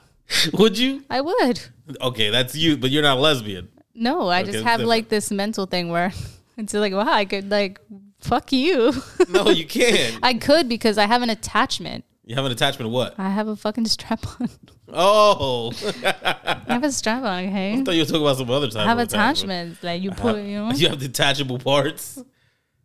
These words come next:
Speaker 2: I wish.
Speaker 1: <laughs>
Speaker 2: I don't know, like, I don't know. I'm just, I'm a weird person. That's why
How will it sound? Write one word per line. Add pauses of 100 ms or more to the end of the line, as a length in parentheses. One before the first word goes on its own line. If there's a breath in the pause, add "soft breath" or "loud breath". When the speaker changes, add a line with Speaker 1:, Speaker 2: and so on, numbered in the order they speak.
Speaker 2:
I
wish.
Speaker 1:
<laughs>
Speaker 2:
I (120)
don't
know,
like,
I
don't
know.
I'm
just,
I'm
a
weird
person.
That's
why